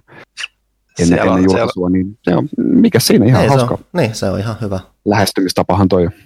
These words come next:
Speaker 3: Mm.
Speaker 2: Siellä on kaikki, kaikki Nintendo-hullut ihan, ihan tota hiilenä, kun ei ole uutta direktiä kunnollista tullut koko vuonna melkein. Et milloin se edellinen kunnon direkti oli? Se oli jotain ihan, oliko se edes tätä vuotta? Kai se oli sitä alkuvuotta.
Speaker 3: Niin, kunnollinen. Et viimeinenhän oli tyyli se Mini, missä oli loppupeleissä ihan ok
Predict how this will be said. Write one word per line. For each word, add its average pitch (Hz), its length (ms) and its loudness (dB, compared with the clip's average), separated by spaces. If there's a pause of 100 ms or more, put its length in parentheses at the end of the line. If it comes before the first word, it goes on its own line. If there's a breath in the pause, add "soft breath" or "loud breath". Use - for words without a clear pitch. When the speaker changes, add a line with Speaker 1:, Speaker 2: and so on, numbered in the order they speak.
(100)
Speaker 3:
Mm. 123 280 2 (100)
Speaker 2:
Siellä 117 200 -4
on 113 60 -4
kaikki, 120 380 0
kaikki 123 320 0
Nintendo-hullut 113 1400 -2 (180)
ihan, 110 340 -2 (120)
ihan 110 360 0
tota 104 340 -2
hiilenä, 101 420 0
kun 107 180 -4
ei 107 80 2
ole 107 80 2
uutta 110 320 -2
direktiä 110 500 0
kunnollista 117 600 -2
tullut 131 420 -2 (200)
koko 120 300 -2
vuonna 117 340 2
melkein. 120 420 -2
Et 120 120 -8
milloin 139 200 0
se 120 140 0
edellinen 117 360 0
kunnon 113 260 -2
direkti 117 440 -2
oli? 117 180 -2
Se 113 100 -6
oli 120 80 -2
jotain 117 260 2
ihan, 110 160 -2 (460)
oliko - 160 -2
se 120 60 -2
edes - 300 -4
tätä - 220 0
vuotta? 113 320 -6 (300)
Kai 165 160 -2
se 120 80 -2
oli 117 80 0
sitä - 160 -6
alkuvuotta. 113 180 -2
Speaker 3:
Niin, 143 140 0
kunnollinen. 117 460 2
Et 113 100 -2
viimeinenhän 156 380 2
oli 113 180 0
tyyli 113 180 0
se 110 220 -4
Mini, 123 480 2
missä 95 340 0
oli 95 120 0
loppupeleissä 87 600 -4
ihan 92 160 -6
ok 92 260 -6